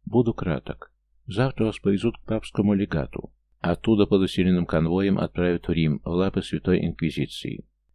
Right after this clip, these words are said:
Сеньорию вашей области Кампании папа просил об этом ещё пару месяцев назад. Сегодня она под настойчивым давлением подлеца легата дала такое разрешение.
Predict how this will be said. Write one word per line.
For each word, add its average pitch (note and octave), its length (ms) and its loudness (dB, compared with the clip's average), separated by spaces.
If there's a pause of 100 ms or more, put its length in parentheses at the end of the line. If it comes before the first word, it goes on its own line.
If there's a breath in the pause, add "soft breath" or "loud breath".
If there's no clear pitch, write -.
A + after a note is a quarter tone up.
(160)
Сеньорию G#2 720 4
вашей G#2 340 2
области F#2+ 460 0
Кампании F#2+ 640 0
папа G#2+ 280 -2
просил A2 380 0
об G2+ 120 2
этом G#2 200 2
ещё F#2+ 260 2
пару F#2+ 280 0
месяцев F2 500 0
назад. D2 420 -4 (300)
Сегодня A2 460 4
она A2 180 0
под F2+ 220 -2
настойчивым F#2+ 640 0
давлением E2 500 2
подлеца D2 480 -4
легата C#2 520 -2
дала F2 300 2
такое E2 340 0
разрешение. C#2 720 -6